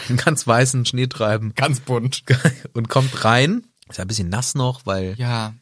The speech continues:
Speaker 1: voll
Speaker 2: weil
Speaker 1: mit einge-, wurde eingeseift.
Speaker 2: Wurde komplett eingeseift.
Speaker 1: Ja.
Speaker 2: Sie war ja beim Hagrid, wollte den überzeugen.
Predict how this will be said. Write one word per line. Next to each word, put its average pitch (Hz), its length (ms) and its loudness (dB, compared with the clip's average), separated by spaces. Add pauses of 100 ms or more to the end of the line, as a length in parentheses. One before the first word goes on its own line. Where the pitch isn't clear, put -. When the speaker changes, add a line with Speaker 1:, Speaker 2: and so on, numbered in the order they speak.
(100)
Speaker 1:
voll 113 120 2
Speaker 2:
weil 113 180 6
Speaker 1:
mit 110 300 -2
einge-, 143 280 6
wurde 165 160 6
eingeseift. 90 640 0
Speaker 2:
Wurde 143 240 2
komplett 127 360 0
eingeseift. 127 460 2
Speaker 1:
Ja. 113 140 4
Speaker 2:
Sie 101 60 4
war 113 100 2
ja 110 80 2
beim 104 200 -2
Hagrid, 135 320 -2
wollte 113 200 -4
den 101 140 -4
überzeugen. 120 680 0